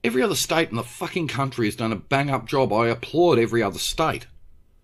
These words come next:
And yet we're the ones who went through the toughest restrictions. We were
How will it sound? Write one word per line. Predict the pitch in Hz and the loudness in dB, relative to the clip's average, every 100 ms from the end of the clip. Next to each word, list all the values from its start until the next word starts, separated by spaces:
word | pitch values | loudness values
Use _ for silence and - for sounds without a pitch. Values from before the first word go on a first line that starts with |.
| _ - _ _ _ _ _ _ _ _ - - - - - _ _ - - - - - - - - - _ _ _ _ _ _ - | _ -20 _ _ _ _ _ _ _ _ -20 -20 -20 -20 -20 _ _ -20 -20 -20 -20 -20 -20 -20 -20 -20 _ _ _ _ _ _ -14
And | 76 | -10
yet | 80 - | -8 -2
we're | 95 107 | 2 4
the | 117 | 2
ones | 107 98 92 92 - | 0 -2 -2 -4 -6
who | 82 | -6
went | 85 87 - | -6 -8 -6
through | 92 78 | -6 -4
the | |
toughest | - - - 110 - 110 - - - | -8 -10 -8 -8 -6 -8 -10 -14 -12
restrictions. | 104 - 92 80 - 76 73 - _ _ - - - - | -10 -8 -8 -8 -10 -12 -14 -18 _ _ -20 -20 -20 -6
We | 92 85 | -4 -2
were | 80 76 | -4 -6